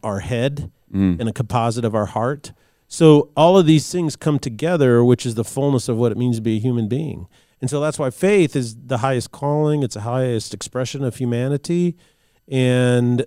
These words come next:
Speaker 1: that's what we want to do, is help you grow your faith. And we want you to be able to grow all aspects of your faith,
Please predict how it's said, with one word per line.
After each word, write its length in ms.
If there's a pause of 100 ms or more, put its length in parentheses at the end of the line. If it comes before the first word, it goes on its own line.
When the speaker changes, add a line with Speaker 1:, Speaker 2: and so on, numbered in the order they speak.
Speaker 1:
that's 320
what 80
we 60
want 140
to 40
do, 100
is 100
help 220
you 100
grow 140
your 140
faith. 600
And 100
we 80
want 300
you 320
to 140
be 260
able 240
to 180
grow 380
all 280
aspects 440
of 100
your 100
faith, 380